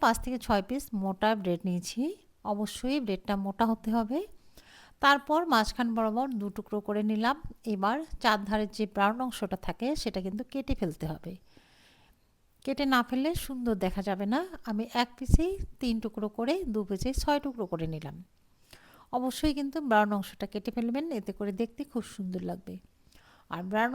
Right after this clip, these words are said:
অংশটা থাকলে ভালো লাগবে না দেখতে। এভাবে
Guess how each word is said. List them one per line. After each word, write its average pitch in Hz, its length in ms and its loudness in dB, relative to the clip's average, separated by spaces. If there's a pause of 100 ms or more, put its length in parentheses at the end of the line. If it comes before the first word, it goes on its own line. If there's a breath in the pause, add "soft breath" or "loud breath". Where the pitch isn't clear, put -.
অংশটা 277 320 -2 (120)
থাকলে 269 240 -2 (140)
ভালো 208 220 2
লাগবে 190 240 -4
না 208 60 0 (100)
দেখতে। 220 280 -4 (1800 soft breath)
এভাবে 254 300 2